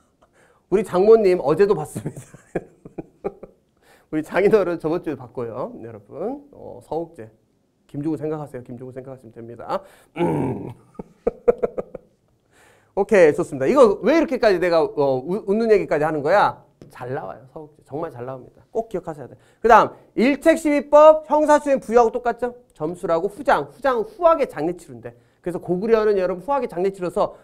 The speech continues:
거의 모든 데가 그 무덤이요, 독을 당해요. 그 다음 제천행사, 동맹이 있습니다. 시월에 땡스기브 데이야, 이거. 국동대열이라는 곳에서 여러분 제사 지내요. 이거, 어,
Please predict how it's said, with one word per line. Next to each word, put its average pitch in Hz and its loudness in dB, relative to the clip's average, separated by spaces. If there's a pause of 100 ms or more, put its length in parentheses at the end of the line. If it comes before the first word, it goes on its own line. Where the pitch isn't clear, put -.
(120)
거의 202 2
모든 220 2
데가 208 2 (240)
그 - -14
무덤이요, 208 4
독을 185 -8
당해요. 120 -8 (1800)
그 - -20
다음 156 -2
제천행사, 185 -2
동맹이 175 -2
있습니다. 123 -14 (160)
시월에 190 -8
땡스기브 233 -10
데이야, 127 -10
이거. - -20 (380)
국동대열이라는 160 -2
곳에서 139 -4
여러분 123 -8
제사 139 -8
지내요. 117 -12
이거, 127 -10 (280)
어, 113 -10